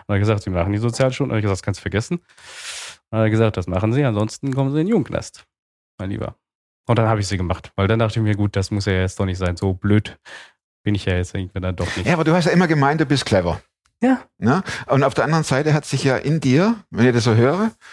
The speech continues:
Speaker 2: äh, sagen wir mal, das Vakuum ist, wurde immer größer. Oder kann man sagen, der schwarze Wolf. Ne? Du hast gedacht, du bist der Clevere und du hier Sozialstunden, ne? Oder klaue ich halt oder ich mache keinen Mechatroniker oder jetzt hänge ich mit den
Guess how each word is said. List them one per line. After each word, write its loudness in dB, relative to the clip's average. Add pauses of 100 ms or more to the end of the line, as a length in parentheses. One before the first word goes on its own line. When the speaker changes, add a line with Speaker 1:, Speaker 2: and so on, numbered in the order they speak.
(420)
Speaker 2:
äh, 0
sagen 2
wir 4
mal, 2
das 0
Vakuum 0
ist, -4
wurde 2
immer 4
größer. -2
Oder -2
kann 0
man 0
sagen, 0
der -2
schwarze -2
Wolf. -6
Ne? 0
Du 0
hast -4
gedacht, -2
du -8
bist -6
der -8
Clevere 2
und 0
du 0 (160)
hier 0 (580)
Sozialstunden, 0 (120)
ne? 0
Oder 0 (840)
klaue 4
ich 0
halt 2
oder -2
ich -2
mache 0
keinen -2
Mechatroniker 0
oder -2
jetzt -10
hänge 2
ich 2
mit 0
den -4